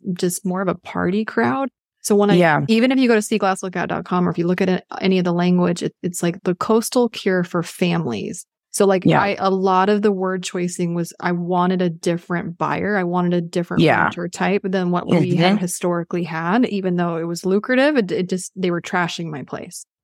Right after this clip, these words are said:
Speaker 2: Yep.
Speaker 1: So I would specifically pick influencers who were family influencers where husband and wife and kids are going and the baby's on the beach using my stuff. And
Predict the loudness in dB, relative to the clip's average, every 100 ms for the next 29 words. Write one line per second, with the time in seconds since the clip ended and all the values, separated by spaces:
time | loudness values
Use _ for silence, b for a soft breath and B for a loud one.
0 | _ 0 2 2 -4 0 2 4 4 4
1 | 2 0 -6 -6 -4 -4 -2 -4 -2 -2
2 | -6 -6 -4 -4 -4 -4 -4 -4 -4 -4
3 | -6 -4 -4 -4 -2 -4 -4 -10 _ -20
4 | -4 2 4 4 2 0 -2 -4 -6 -4
5 | -4 -4 -6 -6 -6 -6 -6 0 0 2
6 | 2 2 2 0 0 -4 0 -2 0 -2
7 | 0 2 2 -2 -6 -6 -4 2 2 4
8 | 0 0 0 2 0 0 0 -4 0 0
9 | 2 0 0 -4 -4 -2 0 -2 -4 -6